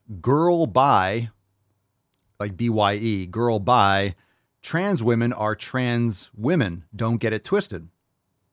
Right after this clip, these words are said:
So I guess this commenter lives at base camp too. Again, straight facts. So that's the sinister nature of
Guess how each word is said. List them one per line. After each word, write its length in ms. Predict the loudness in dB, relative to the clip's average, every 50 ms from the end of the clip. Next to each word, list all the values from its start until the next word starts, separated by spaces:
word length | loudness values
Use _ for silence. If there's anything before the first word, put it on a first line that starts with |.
| _ _ _ _ _ _ _ _ _
So 400 | -2 2 4 4 4 4 0 -6 -14 _ _ _ _ _ -14
I 100 | -12 -6
guess 200 | -4 -4 -4 -4
this 180 | -6 -8 -8 -8 _ _ _ _ _ _ _ _ _ _ _ _ _ _ -10
commenter 380 | -4 -2 0 0 0 0 -2 -2
lives 180 | -2 -2 -2 -2
at 140 | -4 -4 -4
base 240 | -6 -6 -6 -6 -6
camp 260 | -8 -8 -8 -6 -6
too. 240 | -4 -4 -4 -4 -8 -12 -20 -20 -20 -20 -20 _ _ _ _ _ _ _ _ _ _ _ _ _ _ _ _ _ _ _ _ _ _ _ _ _ -6
Again, 480 | -4 -2 0 2 2 2 0 -2 -4 -6 _ _ _ _ _
straight 360 | -20 -14 -6 -4 -4 -4 -4
facts. 460 | -4 -4 -4 -4 -4 -6 -12 -16 -18 _ _
So 360 | -8 -4 -4 -2 -2 -4 -6 _ _ _ _ _ _ _ _ _ _ -10
that's 300 | -6 -4 -2 -2 -4 -4
the 100 | -6 -6
sinister 480 | -4 -2 -2 0 -2 -2 -2 -2 -2
nature 400 | -2 -2 -4 -4 -4 -4 -6 -6 -6 -4
of 420 | -4 -4 -4 -4 -4 -6 -10